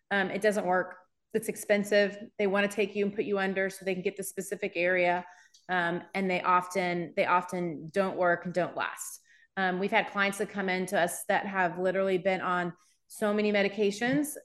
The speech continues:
over the years. They've just done, done pain management for years and years and years for their back pain that when they, we finally got some resolution for them, that they literally had to go to drug rehab to,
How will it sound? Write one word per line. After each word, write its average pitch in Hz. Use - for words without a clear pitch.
over 208
the 214
years. 214
They've 202
just -
done, 190
done 180
pain 202
management 196
for -
years 190
and 190
years 190
and 180
years 185
for -
their 190
back 175
pain 254
that 208
when 196
they, 180
we 202
finally 202
got 214
some 190
resolution 190
for 262
them, 294
that 202
they 196
literally 196
had 208
to 196
go 196
to 190
drug 180
rehab 175
to, -